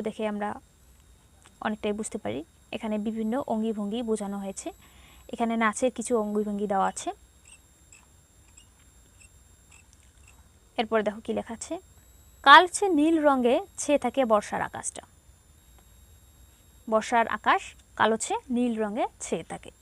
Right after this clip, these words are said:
তার মধ্যে বৃষ্টির ফোঁটাগুলো কোনাকুনি রেখার মতো অবিরত ঝরে পড়ে। তো তোমরা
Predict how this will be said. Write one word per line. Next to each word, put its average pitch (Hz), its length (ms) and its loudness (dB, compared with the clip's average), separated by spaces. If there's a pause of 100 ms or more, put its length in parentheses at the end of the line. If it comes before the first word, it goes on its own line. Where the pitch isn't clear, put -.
(880)
তার 359 180 10
মধ্যে 392 200 2
বৃষ্টির 339 420 -2
ফোঁটাগুলো 233 520 0 (260)
কোনাকুনি 320 540 0
রেখার 233 380 -4
মতো 202 180 -8 (300)
অবিরত 269 480 2 (240)
ঝরে - 300 -6
পড়ে। - 180 -12 (560)
তো - 40 -16 (460)
তোমরা 285 180 6